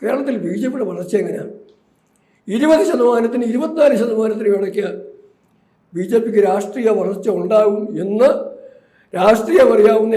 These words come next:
എല്ലാവരും പറയുന്ന സാഹചര്യത്തിൽ കൃത്യമായ പദ്ധതിയോടുകൂടി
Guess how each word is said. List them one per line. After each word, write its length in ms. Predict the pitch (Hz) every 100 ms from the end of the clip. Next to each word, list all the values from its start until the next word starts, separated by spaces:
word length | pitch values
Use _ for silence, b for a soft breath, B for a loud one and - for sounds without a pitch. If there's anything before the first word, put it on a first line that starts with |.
| 185
എല്ലാവരും 380 | 220 269 269 262
പറയുന്ന 260 | 214 208 202 202
സാഹചര്യത്തിൽ 480 | 180 175 156 175 - - - _ _ _ _ _ _ _ _ _ -
കൃത്യമായ 480 | 180 - 240 254 269 262
പദ്ധതിയോടുകൂടി 640 | 202 240 240 269 240 214 214